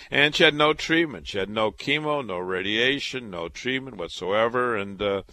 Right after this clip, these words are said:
she waited six months until, I guess, she found out about us, or she just did not want to have mastectomy. Most likely mastectomy wouldn't have helped very much because, number one, we know that our results are better than with surgery, and there was a lymph node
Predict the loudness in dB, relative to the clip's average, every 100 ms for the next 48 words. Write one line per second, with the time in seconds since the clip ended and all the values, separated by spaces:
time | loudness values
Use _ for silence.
0 | -20 -20 -20 -18 -6 2 2 2 0 -2
1 | -2 -2 -2 -4 -4 -10 -10 -12 -8 -4
2 | -2 -2 -2 -4 -6 -8 -4 -2 2 2
3 | 2 -2 -4 -4 -8 -10 -10 -10 -12 -12
4 | -10 -10 -10 -6 -4 -4 -6 -6 -4 -2
5 | -4 -4 -12 -8 -6 -6 -8 -12 -10 -12
6 | -12 -18 -20 -20 -12 -8 -2 0 0 -2
7 | -6 -6 -4 -4 -4 -6 -6 -6 -8 -2
8 | 0 0 -4 -12 -6 -4 -4 -8 -10 -10
9 | -16 -10 -4 -4 -4 -10 -10 -8 -8 -4
10 | -2 -2 -4 -8 -6 -4 -4 -6 -6 -2
11 | 0 -2 -4 -6 -4 -4 -6 -12 -6 -6
12 | -4 -6 -10 -12 -16 -18 -20 -20 -20 -20
13 | -20 -20 -20 -20 -20 _ _ _ _ -10
14 | -2 0 0 -2 -4 0 2 0 -2 -4
15 | -4 -8 -6 -6 -6 -4 -4 -4 -6 -10